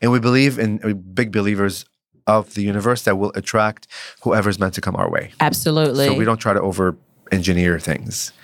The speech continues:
Speaker 1: We make it
Speaker 2: Mm.
Speaker 1: simple.
Speaker 2: Make it or-, natural and organic,
Speaker 1: And we
Speaker 2: so to speak.
Speaker 1: Totally. And we trust in the universe, God, whatever you, however you wanna label it.
Speaker 2: Yeah.
Speaker 1: Yeah.
Speaker 2: And how large is the, um, I've, I saw your team.
Speaker 1: Yes.
Speaker 2: Met two of them,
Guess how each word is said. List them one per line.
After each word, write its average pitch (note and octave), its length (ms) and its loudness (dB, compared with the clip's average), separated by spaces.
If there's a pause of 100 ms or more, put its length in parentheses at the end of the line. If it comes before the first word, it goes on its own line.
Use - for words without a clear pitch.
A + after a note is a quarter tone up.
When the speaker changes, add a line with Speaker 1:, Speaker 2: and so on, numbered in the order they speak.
Speaker 1:
We B3 500 2
make B2+ 140 2
it - 40 -8
Speaker 2:
Mm. - 140 -2
Speaker 1:
simple. F#2 260 -6 (220)
Speaker 2:
Make E3+ 200 2
it - 220 -2
or-, D3+ 140 -2
natural D#3 400 0
and D3 100 0
organic, C#3 440 2
Speaker 1:
And G#2 100 0
we G2+ 60 4
Speaker 2:
so C3+ 120 2
to C3 80 -2
speak. - 420 -2
Speaker 1:
Totally. F2+ 300 0
And F#2 100 -2
we F#2+ 80 0
trust G2+ 360 -2
in F#2 80 -6
the F#2 80 -2
universe, G#2+ 560 -2
God, F#2 340 0
whatever F2 260 -2
you, F2 180 -4 (160)
however F#2 300 -2
you F#2+ 80 -2
wanna F2+ 160 -2
label A#2+ 280 0
it. A2+ 320 -4 (240)
Speaker 2:
Yeah. G#2+ 280 0 (140)
Speaker 1:
Yeah. - 100 -2 (100)
Speaker 2:
And E3 380 0 (120)
how A3 200 0
large G3 400 0
is D#3 200 -2
the, D3 240 -2
um, C#3 360 -4 (100)
I've, D3+ 260 0
I D3+ 80 2
saw D#3+ 180 -2
your F#3 140 -2
team. D#3+ 460 0
Speaker 1:
Yes. A2 320 -2
Speaker 2:
Met E3+ 400 0
two F#3 240 0
of D#3+ 180 0
them, D3+ 200 0